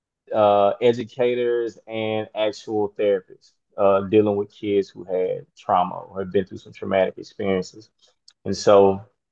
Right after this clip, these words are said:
uh, we got involved with the neurosequential model in sport,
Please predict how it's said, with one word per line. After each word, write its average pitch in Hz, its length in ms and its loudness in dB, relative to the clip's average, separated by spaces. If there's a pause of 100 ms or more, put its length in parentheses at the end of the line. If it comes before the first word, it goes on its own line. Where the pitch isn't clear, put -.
(600)
uh, 101 440 4 (320)
we 110 120 -4
got 110 200 8
involved 107 320 6
with 101 80 -6
the 104 160 -8
neurosequential 104 500 -6
model 104 340 4
in 101 80 -2
sport, 143 520 0